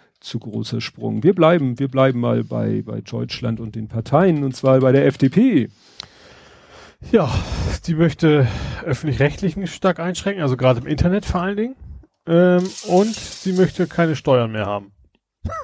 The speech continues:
Speaker 2: Um
Speaker 1: Ja.
Speaker 2: das mal sehr platt zusammenzufassen.
Speaker 1: Äh, ja, aber das mit den Drogen ging ihnen dann doch zu weit mit der Liberalität.
Speaker 2: Das habe ich jetzt gar nicht, das ist an mir dann vorbeigegangen.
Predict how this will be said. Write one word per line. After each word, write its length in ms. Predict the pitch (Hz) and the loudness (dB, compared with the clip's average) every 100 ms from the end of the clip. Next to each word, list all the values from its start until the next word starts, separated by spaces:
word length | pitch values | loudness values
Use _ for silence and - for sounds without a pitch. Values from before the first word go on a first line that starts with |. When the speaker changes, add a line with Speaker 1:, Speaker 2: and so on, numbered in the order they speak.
| - _ _ | -14 _ _
Speaker 2:
Um 120 | - | 0
Speaker 1:
Ja. 320 | 180 147 143 123 | 6 8 6 4
Speaker 2:
das 120 | - | 0
mal 140 | 151 - - | -6 -8 -6
sehr 160 | 139 135 | -2 -2
platt 400 | - 135 120 - | -4 -4 -4 -4
zusammenzufassen. 840 | 120 113 117 - 110 113 98 - _ - - | -6 -6 -6 -12 -10 -10 -10 -18 _ -20 -8
Speaker 1:
Äh, 580 | 214 - _ - - 196 | -8 -8 _ -20 -2 0
ja, 140 | 143 - - - | 2 -2 -12 -2
aber 160 | 147 135 | 2 2
das 160 | 135 | 4
mit 100 | 147 | 2
den 120 | 131 | 2
Drogen 400 | 123 120 208 262 | 4 4 4 2
ging 180 | 214 214 | 0 0
ihnen 100 | 208 | 0
dann 140 | 190 180 | 0 0
doch 160 | 175 | -4
zu 180 | - 156 | -4 2
weit 220 | 123 110 | 2 2
mit 100 | 110 | 0
der 80 | 120 | 0
Liberalität. 840 | 110 113 113 113 113 - 113 - - - _ _ _ _ _ _ _ _ - | 0 -2 0 0 -2 -4 -8 -10 -16 -20 _ _ _ _ _ _ _ _ -4
Speaker 2:
Das 200 | 110 180 | -2 -2
habe 100 | 147 | -6
ich 60 | |
jetzt 160 | 170 - | -10 -4
gar 80 | 165 | -2
nicht, 200 | 131 - - - | -2 -6 -20 -16
das 160 | 127 123 | -14 -10
ist 80 | 170 | -8
an 120 | 156 | -8
mir 100 | 143 | -6
dann 200 | 139 131 | -6 -8
vorbeigegangen. 600 | 131 127 104 98 98 | -2 -2 -2 -6 -8